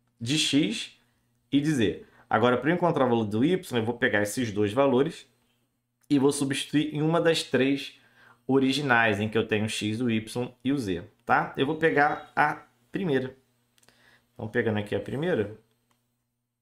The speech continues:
a primeira, é, equação, eu tenho x mais y mais três e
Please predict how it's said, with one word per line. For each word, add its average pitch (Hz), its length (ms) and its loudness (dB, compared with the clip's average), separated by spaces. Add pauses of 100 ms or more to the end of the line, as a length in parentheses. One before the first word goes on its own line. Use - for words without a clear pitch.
(1040)
a 101 100 -8
primeira, 101 800 -2 (960)
é, 87 160 -10
equação, 107 580 0
eu 117 120 0
tenho 92 360 -2
x 120 1000 -8
mais 95 600 -6
y 135 680 -10
mais 104 920 -6
três 87 840 -8
e 127 280 -6